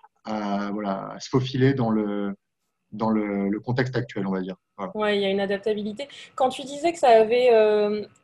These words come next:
Speaker 2: un petit peu, euh, accélérer le projet, c'est-à-dire qu'il y avait quand même le projet d'ouverture
Speaker 1: Alors nous,
Speaker 2: de
Speaker 1: on
Speaker 2: cette
Speaker 1: avait, voilà,
Speaker 2: deuxième,
Speaker 1: on a, on a, on avait
Speaker 2: ouais.
Speaker 1: le projet d'ouvrir, euh, une cuisine,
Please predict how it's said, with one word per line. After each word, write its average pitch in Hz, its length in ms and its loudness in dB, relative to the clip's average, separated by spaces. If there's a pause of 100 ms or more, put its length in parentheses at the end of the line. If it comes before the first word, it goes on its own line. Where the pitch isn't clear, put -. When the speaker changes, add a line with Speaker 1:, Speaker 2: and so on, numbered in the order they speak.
(180)
Speaker 2:
un 220 60 2
petit 226 180 -10
peu, 240 140 -12
euh, 208 920 2
accélérer 240 560 2
le 254 100 0
projet, 262 560 2
c'est-à-dire 226 300 2
qu'il 220 240 0
y 220 40 4
avait 240 180 0
quand 302 100 -2
même 285 200 -2
le 269 80 -10
projet 269 340 -4
d'ouverture 240 340 -8
Speaker 1:
Alors 123 160 4
nous, 190 80 10
Speaker 2:
de - 20 10
Speaker 1:
on 208 40 10
Speaker 2:
cette 180 100 8
Speaker 1:
avait, 156 100 6
voilà, 135 200 4
Speaker 2:
deuxième, 127 180 2
Speaker 1:
on - 20 6
a, 117 120 4
on 127 80 2
a, 123 100 2
on 127 100 0
avait 135 120 4
Speaker 2:
ouais. 151 40 4
Speaker 1:
le 156 80 2
projet 156 320 2
d'ouvrir, 131 400 2
euh, 110 300 0
une 117 120 -4
cuisine, 180 520 4